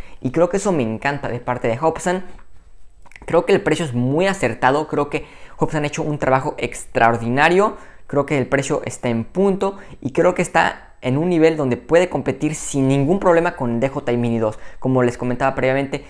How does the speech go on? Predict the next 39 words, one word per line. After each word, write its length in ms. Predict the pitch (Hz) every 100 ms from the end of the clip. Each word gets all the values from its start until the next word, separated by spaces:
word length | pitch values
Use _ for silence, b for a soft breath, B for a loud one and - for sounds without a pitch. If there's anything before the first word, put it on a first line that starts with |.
| B
creo 180 | - 151
que 80 | 151
si 160 | -
logran 480 | 123 135 147 147 147 B B B B B B B B - - -
solucionar 380 | - 139 151 151
el 40 |
problema 260 | 147 143 147
de 140 | 123
su 100 | 123
aplicación 460 | 117 117 127 127 139
que 60 |
han 60 | 143
tenido 300 | 131 127 127
problemas 320 | 120 123 123
en 80 | 113
el 60 |
pasado. 540 | 113 123 151 151 151 -
Control 360 | 131 120 143
de 100 | 135
calidad 300 | 127 120 123 -
está 600 | - 117 - 120 113 - - - - - -
muy 320 | 127 135 143
bien 360 | 123 147 170 - - -
y, 380 | 156 185 185 - - - - - - - _ - -
y, 120 | 120 -
y 240 | 123 113
si 120 | 107
mejoran 320 | 120 120 147 135
su 160 | 123
nivel 580 | 120 117 113 117 120 139
de 220 | 127 107
customer 380 | - 123 - 113
service, 360 | - 147 151 -
creo 220 | - 143
que 80 | 139
sin 160 | - 120
duda 80 |
alguna 360 | 127 127 131 -
Hobson 480 | - 156 156 - 156